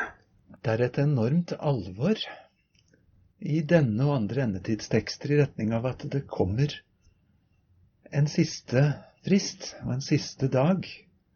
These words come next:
Det kommer en dom. Og det er så smertefullt å snakke om det, fordi at, eh,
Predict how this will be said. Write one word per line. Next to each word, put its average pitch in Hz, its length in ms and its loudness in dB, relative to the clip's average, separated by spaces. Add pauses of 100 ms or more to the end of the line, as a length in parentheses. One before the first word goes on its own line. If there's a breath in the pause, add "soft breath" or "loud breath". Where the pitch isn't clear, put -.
(320)
Det 143 160 -2
kommer 113 320 2
en 156 100 2
dom. 156 240 6 (1300)
Og - 120 -8
det 127 120 0
er 120 160 0
så 143 120 0
smertefullt 123 680 0
å 139 60 2
snakke - 360 2
om 101 160 4
det, 156 80 0
fordi 139 240 2
at, - 160 -2
eh, 143 220 4